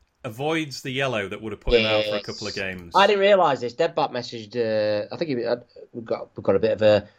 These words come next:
Speaker 2: a podcast group message, haven't we? Like,
Speaker 1: Podcast
Speaker 2: football,
Speaker 1: friends.
Speaker 2: football friends.
Speaker 1: Yeah.
Speaker 2: Uh,
Speaker 1: I,
Speaker 2: yeah.
Speaker 1: I'm, I'm worried about that. Are we, are we gonna become, uh, homogenous in our views?
Speaker 2: Yeah, well, well, this is the thing. I think we're gonna, you know, we're becoming, we're becoming too famous, and we're getting away from us,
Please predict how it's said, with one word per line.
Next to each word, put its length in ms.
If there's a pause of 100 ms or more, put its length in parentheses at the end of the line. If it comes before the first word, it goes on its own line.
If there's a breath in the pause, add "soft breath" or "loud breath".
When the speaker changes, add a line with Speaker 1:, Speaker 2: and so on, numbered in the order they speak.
(180 soft breath)
Speaker 2:
a 60
podcast 440
group 220
message, 300
haven't 180
we? 180
Like, 220
Speaker 1:
Podcast 60 (160)
Speaker 2:
football, 180
Speaker 1:
friends. 240
Speaker 2:
football 300
friends. 640 (140 loud breath)
Speaker 1:
Yeah. 200
Speaker 2:
Uh, 100
Speaker 1:
I, 300 (200)
Speaker 2:
yeah. 160 (100)
Speaker 1:
I'm, 80
I'm 100
worried 240
about 240
that. 160
Are 40
we, 240
are 80
we 100
gonna 160
become, 600 (460)
uh, 460 (180)
homogenous 720
in 80
our 120
views? 560 (140)
Speaker 2:
Yeah, 380
well, 180
well, 160
this 160
is 80
the 60
thing. 200
I 60
think 160
we're 60
gonna, 340
you 100
know, 120
we're 200
becoming, 500 (240)
we're 260
becoming 260
too 260
famous, 640
and 60
we're 80
getting 240
away 280
from 200
us, 180